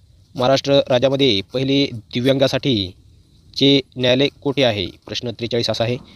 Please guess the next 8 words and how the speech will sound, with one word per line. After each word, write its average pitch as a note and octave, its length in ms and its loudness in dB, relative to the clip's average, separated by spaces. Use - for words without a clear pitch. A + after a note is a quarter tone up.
महाराष्ट्र B2 460 0
राज्यामध्ये B2 520 2
पहिले B2+ 480 2
दिव्यांगासाठीचे B2 1500 -2
न्यायालय B2 240 2
असलेले A#2 580 -2
कोठे C3 200 -2
आहे? G2+ 280 -2